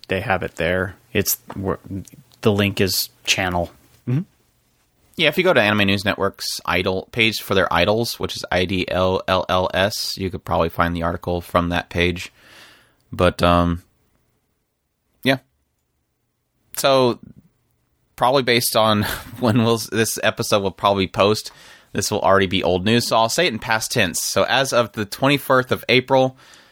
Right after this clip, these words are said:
Speaker 2: uh, Crunchyroll has removed the following series from its catalog: Mikaku City Actors, La Corda, Primo Paso, and Second Paso, um, Miracle Train,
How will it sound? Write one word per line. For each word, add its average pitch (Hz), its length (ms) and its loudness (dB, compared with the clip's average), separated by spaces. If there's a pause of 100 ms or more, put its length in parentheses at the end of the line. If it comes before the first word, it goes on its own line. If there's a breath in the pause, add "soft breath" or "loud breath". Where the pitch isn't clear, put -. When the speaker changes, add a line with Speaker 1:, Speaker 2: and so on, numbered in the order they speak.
(240 soft breath)
Speaker 2:
uh, 92 420 4
Crunchyroll 110 600 0
has 98 220 0
removed 95 260 0
the 87 60 -6
following 92 460 0
series 92 320 0
from 87 120 -10
its - 80 -8
catalog: 104 600 2
Mikaku 98 480 -6
City 90 280 -8
Actors, 87 640 -2 (420 soft breath)
La 90 140 0
Corda, 120 1000 2
Primo 104 300 0
Paso, 98 640 2
and 87 120 -2
Second 92 340 -2
Paso, 87 560 2 (580 soft breath)
um, 87 420 -2 (440)
Miracle 110 400 2
Train, 101 720 2